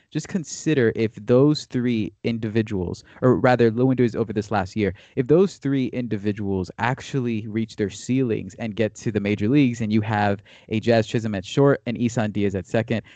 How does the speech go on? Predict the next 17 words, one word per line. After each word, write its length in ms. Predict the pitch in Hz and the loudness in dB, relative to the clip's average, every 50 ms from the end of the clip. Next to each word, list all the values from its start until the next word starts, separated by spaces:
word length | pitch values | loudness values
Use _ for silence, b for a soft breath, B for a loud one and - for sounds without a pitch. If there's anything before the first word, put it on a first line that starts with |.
| B B | B B
and 160 | 117 110 107 | 0 2 2
a 40 | 101 | 2
Lewin 440 | 104 104 113 117 107 113 110 104 | 4 6 6 6 6 4 2 0
Diaz 340 | 92 101 101 98 98 95 90 - - | 0 0 2 2 2 2 0 0 2
all 220 | 120 123 131 127 | 4 4 6 4
hitting 540 | 113 107 104 123 110 107 104 101 98 95 95 b b b b | 2 0 -2 -2 -2 0 -2 -2 -4 -8 -12 b b b b
twenty-five 640 | - - 135 120 117 113 - - 107 101 101 98 101 | -2 2 2 2 2 0 0 0 2 2 2 0 -2
plus 180 | - 107 101 95 - | -2 -2 -2 -2 -4
homers 440 | - 113 104 98 95 90 90 92 - | -2 -2 -2 0 0 -2 -6 -4 -6
at 120 | 101 98 | -8 -6
the 100 | 98 92 | -6 -6
major 300 | 92 92 92 92 - 92 | -4 -4 -6 -6 -6 -4
league, 200 | 90 95 95 87 | -4 -4 -4 -2
it 60 | 101 | -2
would 160 | 104 107 113 - | -2 -2 -2 0
be 140 | 123 117 | -2 0
beautiful. 520 | 110 123 127 135 139 131 - 139 131 127 | 2 4 6 6 6 4 4 2 0 0